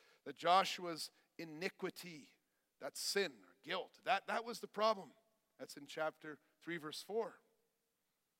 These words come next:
Imagine if you were there, if you were there where Joshua was standing,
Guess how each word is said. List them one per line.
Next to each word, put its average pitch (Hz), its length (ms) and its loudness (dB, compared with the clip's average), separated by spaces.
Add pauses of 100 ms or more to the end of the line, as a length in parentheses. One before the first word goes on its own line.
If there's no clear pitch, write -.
(2500)
Imagine 139 300 -4
if 123 160 -12
you 135 120 -8
were 156 100 -6
there, 151 260 -6 (1080)
if - 60 -20
you 113 60 -16
were 139 120 -8
there 143 240 -2
where 117 200 -12 (800)
Joshua 139 480 -6
was 123 140 -16
standing, 139 460 -10